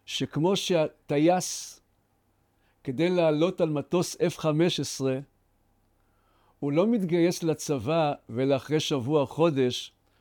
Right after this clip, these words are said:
הוא מקבל מטוס, עולה איתו לשמיים, נוסק איתו. לא.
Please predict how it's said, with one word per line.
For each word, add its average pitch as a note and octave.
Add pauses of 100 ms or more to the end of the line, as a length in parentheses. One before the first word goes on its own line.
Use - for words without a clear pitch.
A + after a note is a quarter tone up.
(600)
הוא A#2+
מקבל C3+
מטוס, - (460)
עולה A#2+
איתו D#3
לשמיים, C3 (220)
נוסק D3+
איתו. A#2+ (640)
לא. B2